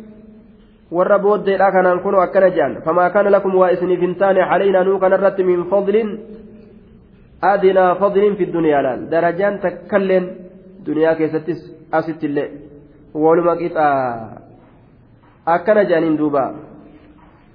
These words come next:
"فذوقوا العذاب، azaaba, azaaba kana dhandhama, qixaaxa kana dhandhama, بما كنتم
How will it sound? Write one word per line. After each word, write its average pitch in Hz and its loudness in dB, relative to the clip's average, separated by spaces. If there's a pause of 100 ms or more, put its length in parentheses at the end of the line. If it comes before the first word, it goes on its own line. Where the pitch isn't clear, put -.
(260)
"فذوقوا 220 0
العذاب، 208 4 (260)
azaaba, 196 2 (280)
azaaba 190 2
kana 190 0
dhandhama, 180 2 (320)
qixaaxa 185 0
kana 170 0
dhandhama, 170 2 (680)
بما 180 4
كنتم 214 -2